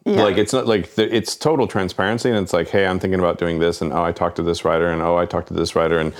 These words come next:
Speaker 2: you know, "I, I'm thinking about hiring this person. What do you think?" Whatever, right?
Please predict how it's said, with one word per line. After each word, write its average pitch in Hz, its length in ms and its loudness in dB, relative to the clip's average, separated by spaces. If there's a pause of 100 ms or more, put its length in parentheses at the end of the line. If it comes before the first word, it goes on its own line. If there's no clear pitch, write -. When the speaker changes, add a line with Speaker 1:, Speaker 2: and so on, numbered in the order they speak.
(400)
Speaker 2:
you 95 80 4
know, 82 440 0
"I, 82 240 -2
I'm 90 100 0
thinking 90 240 0
about 82 200 2
hiring 85 280 0
this 82 120 0
person. 82 320 -2
What 82 100 2
do 82 60 2
you 80 60 0
think?" 82 220 -4
Whatever, 76 360 -2
right? 85 280 0